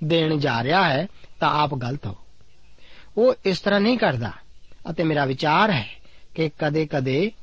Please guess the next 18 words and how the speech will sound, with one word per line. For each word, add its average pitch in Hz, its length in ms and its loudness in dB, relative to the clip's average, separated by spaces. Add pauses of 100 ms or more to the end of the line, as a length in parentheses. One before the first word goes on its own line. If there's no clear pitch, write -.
(300)
ਪਰਮੇਸ਼ਵਰ 151 640 2
ਸਾਨੂੰ 143 460 -2
ਗਲਤ 185 340 0
ਰਾਹ 165 260 4
ਉੱਤੇ 143 420 0 (360)
ਜਾਣ 139 360 2
ਵੀ 214 160 2
ਦਿੰਦਾ 135 260 0
ਹੈ। - 260 -12 (580)
ਕਦੇ-ਕਦੇ 151 680 0 (460)
ਆਪ 165 280 4
ਵੀ 226 280 4
ਗਲਤ 196 360 2
ਫੈਸਲੇ 170 460 2
ਜ਼ਰੂਰ 170 460 2
ਕਰ 170 160 4
ਸਕਦੇ 110 500 -6
ਹੋ, - 120 -14